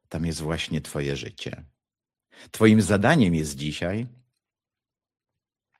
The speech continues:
bardzo nietypowo, napisz proszę w komentarzu, albo zapisz to sobie przynajmniej,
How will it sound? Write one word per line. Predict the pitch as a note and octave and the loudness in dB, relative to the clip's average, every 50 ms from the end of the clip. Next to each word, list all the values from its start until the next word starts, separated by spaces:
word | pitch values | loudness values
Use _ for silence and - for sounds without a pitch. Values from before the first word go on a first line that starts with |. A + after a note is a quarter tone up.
| _ _ _ _ _ _ _ _ - | _ _ _ _ _ _ _ _ -8
bardzo | E2+ G2+ F#2+ E2+ F#2+ G2+ | -4 -4 -2 0 0 0
nietypowo, | G2+ F#2 E2 - F#2 - - A2+ G#2 E2+ C2 D2 D#2+ D#2+ E2 - _ _ _ _ _ _ _ _ _ _ _ _ _ _ _ _ _ _ _ - | 2 0 0 -2 -6 -4 0 0 0 0 0 -2 -6 -6 -8 -12 _ _ _ _ _ _ _ _ _ _ _ _ _ _ _ _ _ _ _ -2
napisz | F#2 F#2+ G#2 C#3+ G3 A#3 - - - - - - | 2 4 4 4 4 2 0 -4 -6 -6 -6 -6
proszę | - C#2+ C#2 - - - D2 | -6 -6 -4 -4 -4 -6 -6
w | - - | -8 -6
komentarzu, | - D#2+ D2 C#2+ C#2+ D2 D2 C2 - E2+ D#2+ C#2 C2 - C2+ C#2+ F2 G2+ A2+ - - _ _ _ _ _ _ | -4 -2 -2 -2 -2 -2 -4 -4 -4 -2 -2 0 -2 -2 -6 -6 -6 -6 -6 -8 -12 _ _ _ _ _ _
albo | - F2 E2+ E2 F#2 | -4 -2 0 0 0
zapisz | E2 - A2+ A2 G#2+ - D2+ C#2+ - | 4 6 6 6 6 4 -2 -6 -6
to | D2+ D#2 | -6 -4
sobie | - E2 D2 D2 D2+ D2 | -4 -4 -2 -2 -4 -4
przynajmniej, | - - D#2 C#2 C#2+ D2 D2+ D#2 D#2+ E2 F2+ F#2+ G2 G2 | -4 -4 -4 -4 -2 -2 0 0 0 0 0 -2 -4 -8